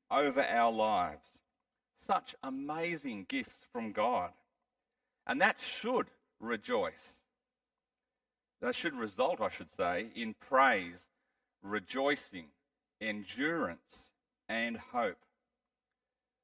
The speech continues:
And do you know what those gifts mean in your life? Have you read and understood what the manual says those things are for you?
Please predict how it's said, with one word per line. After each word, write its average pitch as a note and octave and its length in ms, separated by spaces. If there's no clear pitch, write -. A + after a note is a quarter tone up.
And B3+ 80
do G#3 100
you C4+ 100
know A3 280
what F3 240
those B3+ 400
gifts - 460
mean A#3+ 420
in A3+ 160
your G#2+ 320
life? F#2+ 260
Have E3 180
you D#3+ 140
read D#3+ 380
and C3+ 200
understood C3+ 1000
what C4+ 260
the C4 100
manual B3+ 520
says G3 400
those B3 280
things A#3+ 400
are B3 300
for - 160
you? F#3 240